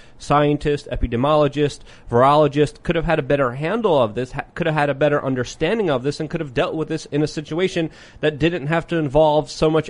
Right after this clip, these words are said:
obfuscation of the truth. And when you have so much murky waters surrounding this, when you have so much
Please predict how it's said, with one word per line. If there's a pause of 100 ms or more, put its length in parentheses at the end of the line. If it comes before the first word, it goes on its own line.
obfuscation
of
the
truth. (260)
And
when
you
have
so
much
murky
waters
surrounding
this,
when
you
have
so
much